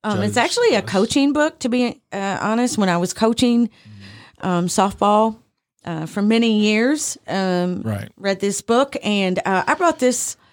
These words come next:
Speaker 1: uh, it, it brought this out, trying, um, talking about, um, judge less, love more, and it had some really good, um, points in it, and, uh,
Speaker 2: Points.
Speaker 1: I wrote 'em down, and then I stuck 'em around my mirror, and then I just started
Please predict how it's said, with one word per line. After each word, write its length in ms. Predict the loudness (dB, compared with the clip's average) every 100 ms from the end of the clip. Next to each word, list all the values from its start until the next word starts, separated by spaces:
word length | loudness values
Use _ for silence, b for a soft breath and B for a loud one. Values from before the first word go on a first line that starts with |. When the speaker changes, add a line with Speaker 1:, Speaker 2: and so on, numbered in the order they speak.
| b b b
Speaker 1:
uh, 40 | -2
it, 360 | -2 -4 -8 -2
it 200 | -2 0
brought 240 | 0 2
this 200 | 2 2
out, 260 | 2 2 0
trying, 380 | -2 0 -2 -4
um, 400 | -2 -2 -2 -4 -8
talking 260 | -4 -2 0
about, 420 | 0 2 2 0
um, 400 | -2 -2 -2 -6 -6
judge 260 | -2 0 0
less, 360 | 0 0 0 -2
love 260 | 0 0
more, 380 | 0 0 0 -2 -8 B B B B
and 220 | 0 2
it 120 | 0
had 220 | 0 0 0
some 120 | 2
really 180 | 2 0
good, 260 | 0 0
um, 340 | 0 -2 -4 -10
points 320 | -2 2 2 2
in 120 | 0
it, 120 | 2
and, 200 | 0 0
uh, 80 | 0
Speaker 2:
Points. 160 | -4 -8 _ _ -4
Speaker 1:
I 240 | -2 -2 -6 _ _ _ _ -4
wrote 160 | 0
'em 120 | 2 2
down, 320 | 2 2 0
and 180 | 0 0
then 140 | 0
I 160 | 0 -2
stuck 260 | -2 -2
'em 100 | 0
around 300 | 2 2 0
my 80 | 0
mirror, 480 | 0 2 2 2 0 B B B B
and 260 | -2 0 2
then 220 | 2 2
I 100 | 0
just 220 | 0 -2 -2
started 540 | 0 0 0 -4 -8